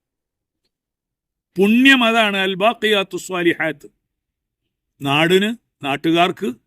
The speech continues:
കുടുംബത്തിന്, കൂട്ടുകാർക്ക് എന്നുമെന്നും ഓർക്കുവാനും അനുസ്മരിക്കുവാനും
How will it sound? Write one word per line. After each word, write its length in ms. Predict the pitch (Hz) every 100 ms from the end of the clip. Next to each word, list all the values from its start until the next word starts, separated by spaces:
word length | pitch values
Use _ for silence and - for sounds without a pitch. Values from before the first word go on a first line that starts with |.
| _ _ _
കുടുംബത്തിന്, 640 | 156 143 165 185 190 202 233 _ _ _ _ -
കൂട്ടുകാർക്ക് 680 | 151 143 180 190 196 - 240 - _ _ _ _ -
എന്നുമെന്നും 760 | 151 190 240 269 247 240 240 233
ഓർക്കുവാനും 720 | 208 214 - 233 226 233 233 220
അനുസ്മരിക്കുവാനും 960 | 208 - 220 226 - 220 220 226 226